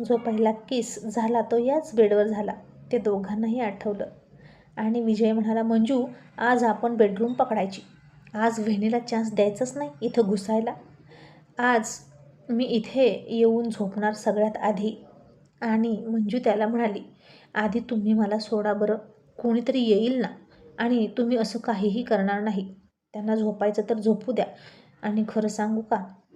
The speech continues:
मला त्या कोपऱ्यातच बरं वाटतं. सगळ्यांपासून लांब किती एकांत असतो तिथं." विजय हसला आणि म्हणाला, "म्हणजे आता तुलाच बेडरूम नकोय म्हण की, बरोबर ना?"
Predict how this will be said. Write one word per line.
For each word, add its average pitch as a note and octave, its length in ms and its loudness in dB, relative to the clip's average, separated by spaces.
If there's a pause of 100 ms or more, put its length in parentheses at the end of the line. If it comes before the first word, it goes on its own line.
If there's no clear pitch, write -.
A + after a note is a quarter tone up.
(180)
मला G#3 240 0
त्या G#3+ 140 -4
कोपऱ्यातच A3 560 -4
बरं A3 180 2
वाटतं. G#3 340 -2 (760)
सगळ्यांपासून A3 680 2
लांब A3 300 0
किती D4+ 160 -4
एकांत A#3+ 360 -2
असतो B3+ 220 -2
तिथं." G3+ 280 -2 (520)
विजय A3 320 2
हसला G#3+ 440 -4
आणि A3 300 -2
म्हणाला, A3+ 400 0 (460)
"म्हणजे A3 440 4
आता B3 340 2
तुलाच D4 460 0
बेडरूम G#3+ 400 4
नकोय G#3+ 320 2
म्हण B3+ 160 0 (120)
की, F#3+ 220 -8 (280)
बरोबर G#3+ 460 4
ना?" B3+ 100 -2